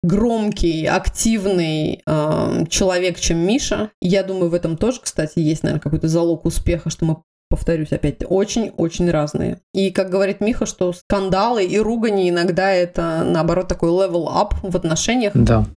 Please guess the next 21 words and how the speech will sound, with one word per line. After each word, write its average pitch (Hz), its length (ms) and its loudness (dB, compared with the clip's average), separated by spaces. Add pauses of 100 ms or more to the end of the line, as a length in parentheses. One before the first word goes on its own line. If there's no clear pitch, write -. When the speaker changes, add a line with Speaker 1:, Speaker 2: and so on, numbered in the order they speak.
(140)
Speaker 1:
Хотя 185 180 0
Миха 208 260 0
их 196 140 -4
терпеть 190 340 -2
не 196 100 2
может, 165 380 0
эти - 180 -8
скандалы. 156 540 -2 (100)
Да, 190 140 4
Мих? 226 220 -4 (1400)
Speaker 2:
Хорошо. - 480 2 (340)
И 156 120 4
на 123 260 4
этой 117 200 0
оптимистичной 127 720 0
ноте 104 400 2 (180)
мы 135 100 6
хотели 131 400 2
бы, 117 140 2
друзья, 113 460 4
вас 135 360 0